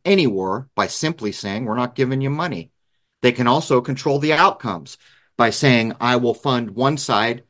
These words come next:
better than the other." And these things have been done on the record. And to tie it all up in a nice little neat bow, even the red-blue mind spell that we suffer so greatly for in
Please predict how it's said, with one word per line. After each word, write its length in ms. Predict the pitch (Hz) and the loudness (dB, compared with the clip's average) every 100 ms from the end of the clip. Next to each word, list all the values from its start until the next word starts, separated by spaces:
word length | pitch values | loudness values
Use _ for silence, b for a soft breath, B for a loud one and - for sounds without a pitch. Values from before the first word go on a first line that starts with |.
| _ | _
better 300 | - 127 123 | 0 2 4
than 180 | 127 127 | 2 2
the 140 | 127 135 | 2 2
other." 340 | 156 80 - _ | 0 -6 -12 _
And 140 | 117 127 | -4 -2
these 180 | 143 - | -2 -4
things 240 | 151 143 | -6 -4
have 140 | 147 | -4
been 140 | 131 131 | -2 0
done 180 | 131 131 | 2 2
on 160 | 127 | 2
the 80 | 123 | 0
record. 460 | 139 180 117 76 - b b b b | -2 -2 -6 -10 -14 b b b b
And 320 | 113 113 107 107 | -4 -2 -2 -4
to 180 | 113 104 | -8 -4
tie 300 | 147 143 147 | 2 4 6
it 80 | |
all 200 | 139 139 | 6 8
up 200 | 147 - | 6 4
in 80 | 131 | -2
a 60 | 120 | -2
nice 280 | 131 139 147 | -2 -2 0
little 160 | 139 | 0
neat 380 | 127 143 139 135 | 0 0 -2 0
bow, 420 | 185 175 113 127 B B _ - | 0 2 2 -2 B B _ -4
even 460 | 170 202 202 185 | -2 0 0 0
the 120 | 135 117 | 2 2
red-blue 840 | 104 135 165 160 131 139 147 143 | 2 2 2 0 -6 -4 0 0
mind 400 | 139 131 131 127 | 2 2 2 0
spell 380 | - 117 101 98 | -4 -2 0 0
that 160 | 98 | -4
we 160 | 110 127 | -2 -4
suffer 500 | - - 147 143 98 | -2 0 0 0 -4
so 300 | - 135 143 | -4 -2 0
greatly 420 | 131 156 143 117 | 0 -2 -2 -4
for 300 | 107 107 98 | -6 -4 -4
in 120 | 98 | -4